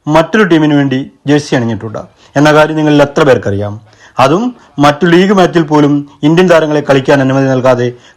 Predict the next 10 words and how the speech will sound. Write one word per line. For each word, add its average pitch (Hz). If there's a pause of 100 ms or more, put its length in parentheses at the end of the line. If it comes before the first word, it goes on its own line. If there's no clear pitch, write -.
കണ്ണുരുട്ടുന്ന 156 (360)
ബി 165
സി 180
സി -
ഐയുടെ 143
അനുമതിയോടെ. 120 (840)
സംഗതി 147
സത്യമാണ്. 117 (460)
രണ്ടായിരത്തി 151
ഇരുപത്തിമൂന്നിലെ 147